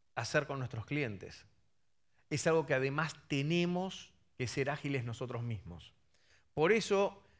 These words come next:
hemos movido a lo largo del tiempo en, de un modelo extremadamente jerárquico. Rápidamente dijimos, "Esto no va a funcionar", nos fuimos a un modelo matricial,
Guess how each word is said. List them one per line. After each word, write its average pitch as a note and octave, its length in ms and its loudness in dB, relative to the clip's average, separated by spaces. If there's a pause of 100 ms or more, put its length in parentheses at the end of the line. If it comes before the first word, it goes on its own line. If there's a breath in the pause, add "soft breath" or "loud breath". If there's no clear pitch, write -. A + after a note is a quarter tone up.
(120)
hemos F3 260 4
movido E3+ 420 4
a C#3+ 40 6
lo C3+ 100 2
largo E3 260 4
del D3+ 140 0
tiempo D#3 640 0
en, B2+ 420 -2
de C3 140 -2
un E3+ 240 2
modelo D#3+ 380 2
extremadamente F3 800 0
jerárquico. E3+ 920 0 (560)
Rápidamente D#3+ 640 2
dijimos, D3 300 -2
"Esto D3+ 200 -4
no C#3+ 140 0
va E3 80 2
a E3 60 -2
funcionar", D#3 500 -2
nos A#2+ 140 -6
fuimos C#3 340 -4
a B2+ 60 2
un C#3+ 180 -2
modelo C#3 640 0
matricial, D3 920 2